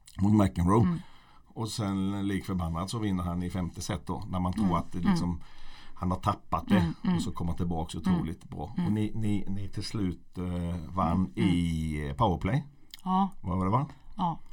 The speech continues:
Speaker 2: Det är ju, händer ju en incident framför vårat mål där som
Speaker 1: Mm.
Speaker 2: kanske egentligen är en, en dubbelutvisning.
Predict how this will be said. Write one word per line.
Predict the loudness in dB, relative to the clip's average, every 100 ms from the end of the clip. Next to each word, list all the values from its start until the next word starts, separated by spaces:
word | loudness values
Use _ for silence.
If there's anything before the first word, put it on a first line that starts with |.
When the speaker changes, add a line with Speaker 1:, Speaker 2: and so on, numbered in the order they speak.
| -8 2
Speaker 2:
Det |
är | 4
ju, | 4 4
händer | 4 4 4 2
ju |
en | 2
incident | 0 0 2 2 0
framför | 0 0 0
vårat | -2 -2 0
mål | 2 2 2 2
där | 4 4
som | 2 0
Speaker 1:
Mm. | 0
Speaker 2:
kanske | 2 2 2 0 0
egentligen | 2 0 -2 -4 -2
är | 0 0 -2
en, | -2 -4 -8 -16 -14 -12 -4
en | -2 0
dubbelutvisning. | 2 0 -2 -4 -4 -4 -4 -2 0 0